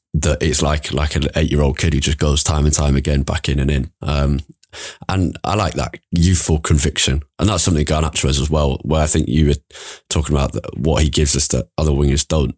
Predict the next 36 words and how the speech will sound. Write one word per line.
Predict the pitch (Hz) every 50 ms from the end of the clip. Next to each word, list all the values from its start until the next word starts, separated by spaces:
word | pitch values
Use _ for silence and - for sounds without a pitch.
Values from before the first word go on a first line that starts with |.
| _ _ -
But | 78 67 62 - _ _ _ _ _ _ _ _ _ _ - -
I, | - - -
I | -
think | 80 - 82 78 - - -
one | - 80 80 78
of | 71
the | 71
key | 71 - 87 85 78
things | 80 82 71 73 71 -
is, | 71 71 -
well, | - 58 62 - -
early | 76 87 87 82 80
in | 78
the | 73 73
season, | - - 85 80 71 69
we | 71 73
mentioned | 73 - - - 67
with | 71 80
Antony | 85 - - - 71
that | 71 71 - -
conviction, | - 80 67 85 85 - - -
and | 67 65 69
we'll | 67
talk | - - 80 76 -
about | - - -
him | 62 65
later | 65 71 69 64 -
because | - - - 71 65
I | 69
think | 76 69 67
he's, | - - - - - -
he's | 78 76 64
lost | 69 78 76 - -
that | 65 57 -
a | -
bit. | - 60 52 - _